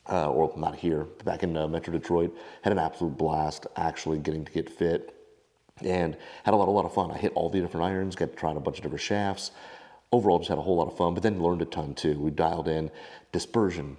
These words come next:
distance, uh, descent angle, all those things to make sure that I was actually hitting the best irons for me. And, uh, the T one fifties have been awesome. They're kinda like the perfect cheater iron for me. Lets me get away with some bad swings, uh, but it still gives me great feel,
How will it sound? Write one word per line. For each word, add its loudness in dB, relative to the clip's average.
distance, -2
uh, 0
descent -2
angle, -2
all 2
those 2
things 0
to -4
make -2
sure 0
that 0
I 0
was -2
actually -2
hitting -6
the -4
best -6
irons -6
for -8
me. -2
And, -6
uh, 4
the -2
T 2
one 2
fifties -2
have -6
been -2
awesome. -4
They're 0
kinda -4
like -4
the -4
perfect -6
cheater 0
iron -4
for -4
me. 0
Lets -2
me 0
get 0
away 2
with -2
some -8
bad -2
swings, 0
uh, -2
but 2
it -14
still 2
gives -2
me -2
great 4
feel, 2